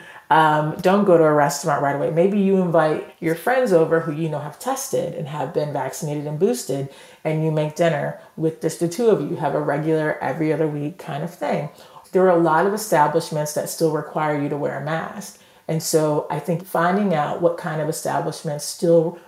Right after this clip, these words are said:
um, require that, and also to make sure that waiters and kitchen staff are also wearing masks.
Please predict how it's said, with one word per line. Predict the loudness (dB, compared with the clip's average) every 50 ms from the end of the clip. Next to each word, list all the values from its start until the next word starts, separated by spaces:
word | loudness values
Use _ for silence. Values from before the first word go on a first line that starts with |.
| -20 _ _ _ _ _ -4
um, | -2 0 0 0 -2 -4 -6 -8 -10 -12 -12 -14 -16 -16 -18 _ _ -4 -4
require | -4 -2 2 2 4 6 6 6 4 4
that, | 2 0 0 -2 -2
and | -2 0
also | 0 0 0 0 -2 -4
to | -4 -4
make | -4 -4 -4 -6
sure | -6 -4 -2 -2 -2
that | -2 -2 -2 0
waiters | 2 4 4 4 6 4 4 4 2 0 -2 -4 -8 -12 -20 -20 -14 -10
and | -8 -8 -2
kitchen | 0 0 0 2 0 -2 -2 -2
staff | -2 0 2 4 4 4 2 0
are | -2 -4 -4 -2
also | 0 0 0 0 0 0 0 0 0 -2
wearing | -4 -6 -6 -8 -8
masks. | -8 -8 -10 -10 -10 -10 -10 -12 -12 -10